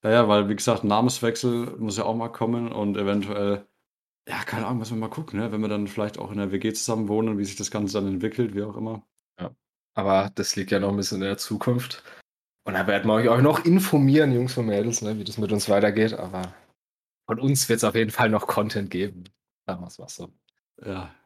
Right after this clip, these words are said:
Speaker 1: egal, äh, in welcher Art und Weise. <laughs> Wir lieben ja den Fame, Kappa. <laughs>
Speaker 2: <laughs>
Speaker 1: Ja.
Speaker 2: Ja, vielleicht eines Tages, so, weißt du.
Speaker 1: Mhm,
Speaker 2: Wenn wir dann
Speaker 1: ja.
Speaker 2: noch ein bisschen die, die Erfahrungen aus dem Studium mitnehmen können, ja.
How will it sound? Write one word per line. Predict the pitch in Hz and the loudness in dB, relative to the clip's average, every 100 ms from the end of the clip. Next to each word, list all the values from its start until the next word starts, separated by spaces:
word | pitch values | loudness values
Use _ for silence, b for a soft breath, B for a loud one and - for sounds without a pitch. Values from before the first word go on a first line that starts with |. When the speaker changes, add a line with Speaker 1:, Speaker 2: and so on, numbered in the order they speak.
| - | -14
Speaker 1:
egal, | 95 98 95 95 92 101 98 92 | -8 -4 -2 -2 -6 -8 -8 -10
äh, | |
in | 95 | -10
welcher | 95 92 - | -8 -8 -8
Art | 92 | -8
und | 92 | -6
Weise. | 92 92 101 - _ - | -6 -6 -8 -12 _ -8
<laughs> | 170 - - _ - _ _ _ | -8 -8 -14 _ -20 _ _ _
Wir | 104 101 | 2 4
lieben | 113 110 | 6 6
ja | 107 101 | 6 6
den | 101 | 2
Fame, | 98 117 113 113 101 - | 4 8 8 8 0 -4
Kappa. | - 110 127 104 - | 2 6 6 4 -8
<laughs> | - - | -8 0
Speaker 2:
<laughs> | 110 - 156 131 - - - - B B B - - | 4 8 8 6 -8 -20 -20 -18 B B B -18 -12
Speaker 1:
Ja. | 110 95 - - | -10 -10 -12 -10
Speaker 2:
Ja, | - | -8
vielleicht | - 127 135 139 | 0 2 2 0
eines | 120 127 131 | -4 -2 -2
Tages, | - 113 123 127 | 0 0 0 -2
so, | 123 | -4
weißt | - 131 - | -6 -6 -8
du. | 135 _ _ _ _ _ _ 107 | -12 _ _ _ _ _ _ -4
Speaker 1:
Mhm, | 101 101 101 95 101 101 101 | 0 0 0 -2 0 0 2
Speaker 2:
Wenn | |
wir | 110 | 4
dann | 120 | 4
Speaker 1:
ja. | 127 | 4
Speaker 2:
noch | 104 | 2
ein | 127 | 2
bisschen | 131 139 | 2 4
die, | 127 120 | 6 6
die | 123 | 6
Erfahrungen | 120 - 127 139 131 127 | 2 4 4 4 2 2
aus | 120 | 4
dem | 123 | 0
Studium | - - 147 143 135 | 0 0 2 4 4
mitnehmen | 139 147 139 | 4 2 2
können, | - 135 151 170 - _ | 2 0 0 -4 -12 _
ja. | - 120 | -8 -8